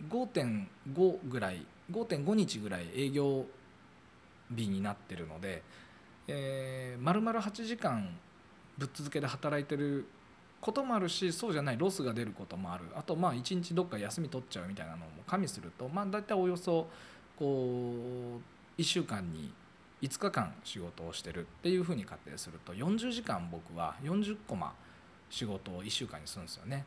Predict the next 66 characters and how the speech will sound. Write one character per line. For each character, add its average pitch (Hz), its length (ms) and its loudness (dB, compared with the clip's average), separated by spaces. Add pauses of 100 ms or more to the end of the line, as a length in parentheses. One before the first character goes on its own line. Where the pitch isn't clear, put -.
で、 147 60 0
一 165 180 -4
年 262 180 2
間 85 120 -4
は 76 140 -8
五 127 120 0
十 180 160 2
二 185 160 4
週、 170 320 0 (180)
五 160 140 0
十 196 180 0
二 208 180 4
点 104 220 -4
何 127 180 0
に-、 92 140 -2 (140)
何 147 200 2
週 143 180 -2
っ - 20 -2
て 104 120 -8
あ 82 60 -4
る 87 60 -4
ん - 40 -10
で - 60 -14
す - 80 -10
け 87 60 -10
ど、 87 180 -4
ま 156 120 -4
あ、 - 40 -6
五 143 100 2
十 160 140 4
二 160 140 4
週 143 460 0
あ 147 100 0
る 110 60 -4
と - 120 -10
し - 80 -8
て - 60 -12
考 - 80 -10 (280)
え 80 40 -8
る - 80 -10
と - 100 -12
で - 100 -12
す - 140 -10
ね、 78 160 -8 (480)
え 101 400 -6
ー、 - 40 -4
お 202 100 4
よ 220 40 2
そ 214 140 -2
一 196 220 -2
年 170 180 2
間 85 140 -6
で 82 180 -8
二 127 80 -2
千 143 220 2
八 104 260 -6
十、 92 260 -8
ま 165 100 -2
あ、 117 60 -4 (840)
ロ 220 120 2
ス 226 140 0
が 127 120 2
出 107 120 0
る 98 100 -4
ん 85 140 -6
で、 85 200 -6